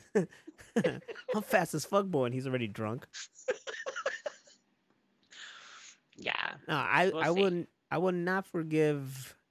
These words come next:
Speaker 1: Shia LaBeouf until he comes back to a <laughs> Transformer movie.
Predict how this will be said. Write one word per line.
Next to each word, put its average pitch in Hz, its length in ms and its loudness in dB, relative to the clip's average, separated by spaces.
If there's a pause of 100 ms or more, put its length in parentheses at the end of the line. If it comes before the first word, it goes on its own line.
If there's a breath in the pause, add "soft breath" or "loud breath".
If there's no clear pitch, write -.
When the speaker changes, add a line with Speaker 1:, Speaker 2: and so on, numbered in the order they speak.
(140)
Speaker 1:
Shia 135 720 0
LaBeouf 113 400 -2 (1000)
until 127 280 -2
he 135 120 0
comes 143 340 0
back 135 320 -2
to 127 140 -2
a 117 60 0
<laughs> - 0 -
Transformer 147 800 2
movie. 120 580 -4